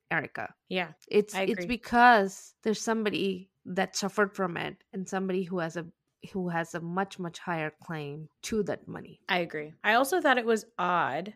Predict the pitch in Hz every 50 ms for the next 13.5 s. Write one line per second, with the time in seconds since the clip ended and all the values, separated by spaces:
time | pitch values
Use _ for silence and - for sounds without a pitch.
0 | _ _ - 202 220 262 285 302 311 302 330 302 - - - - 233 226 220 214
1 | 214 208 202 - 208 202 - 196 196 190 208 208 196 190 180 180 175 175 180 -
2 | 190 180 - 175 170 160 - 175 170 170 165 - 180 170 165 - - 190 180 180
3 | 180 175 175 185 180 175 160 160 160 - 165 160 - 175 170 165 175 170 170 160
4 | 165 160 156 160 156 170 165 160 160 160 160 156 151 - 156 - - 190 190 185
5 | 180 - - 165 156 143 139 151 - _ - 202 196 190 - - 226 220 202 190
6 | 202 190 185 180 - - 202 196 185 190 185 196 190 - 220 202 185 190 185 185
7 | 180 170 165 - 160 160 165 170 165 - - 175 165 - 175 170 165 160 151 160
8 | 160 151 - _ _ - - - 180 175 175 - 170 160 160 156 160 165 151 -
9 | 151 151 - _ 160 156 151 151 156 143 90 - - - - _ _ 196 202 190
10 | 185 185 180 180 - - 196 196 208 233 262 262 - 220 196 180 175 175 170 147
11 | - _ _ _ _ _ - 185 180 - - - - - - - 202 196 208 220
12 | 214 202 196 185 180 175 175 175 175 175 - - 160 160 160 156 156 151 - -
13 | - 180 170 170 165 160 156 151 160 -